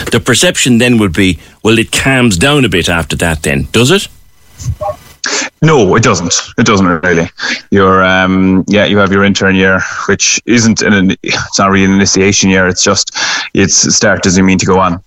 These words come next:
Speaker 2: Um, and you're subjected to the routine contract breaches, which we have been for years now. And we're now kind of saying enough is enough.
Speaker 1: Hmm.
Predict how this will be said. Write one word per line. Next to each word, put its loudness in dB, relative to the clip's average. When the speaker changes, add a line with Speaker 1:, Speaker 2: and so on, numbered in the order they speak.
Speaker 2:
Um, 2
and 0
you're 2
subjected -2
to 2
the 0
routine 2
contract -2
breaches, 0
which -6
we 0
have 0
been 0
for 0
years 2
now. 0
And 0
we're -2
now 2
kind -2
of 0
saying 2
enough 0
is -4
enough. -2
Speaker 1:
Hmm. -4